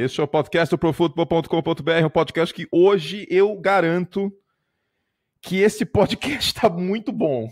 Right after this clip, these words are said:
<laughs> Tá uma coisa assim de outro mundo, vocês podem cobrar, cobrar, ou não, porque o podcast é de graça, mas vocês podem cobrar que esse podcast tá maravilhoso. Estou aqui com o baluarte do roteiro nacional, Eduardo Miceli, um roteirista muito famoso,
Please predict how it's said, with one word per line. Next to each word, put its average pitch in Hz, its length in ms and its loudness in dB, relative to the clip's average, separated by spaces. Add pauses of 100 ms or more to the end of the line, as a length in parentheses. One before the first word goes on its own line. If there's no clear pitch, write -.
<laughs> 311 1700 -4
Tá 214 180 6
uma 208 220 2
coisa 233 240 0
assim 196 160 -10
de 190 100 -2
outro 240 300 4
mundo, 214 480 2
vocês 196 240 -2
podem 185 500 2 (160)
cobrar, 156 720 2 (460)
cobrar, 131 560 -6 (380)
ou 208 280 -2
não, 147 240 -2
porque - 180 -10
o - 20 -12
podcast 110 360 -6
é 151 60 -8
de - 0 -
graça, 151 220 -2 (280)
mas 170 120 0
vocês 180 80 0
podem 233 180 2
cobrar 208 460 4
que 202 80 -2
esse 190 100 -2
podcast 185 320 -2
tá 175 80 -4
maravilhoso. 143 480 0
Estou 165 160 -2
aqui 143 180 -4
com 139 120 -10
o - 20 -10
baluarte 127 380 0
do 117 80 -4
roteiro 117 280 -4
nacional, 107 420 -4
Eduardo 110 260 -2
Miceli, 113 380 -6
um 113 40 -4
roteirista 107 480 -4
muito 98 160 -10
famoso, 113 580 -4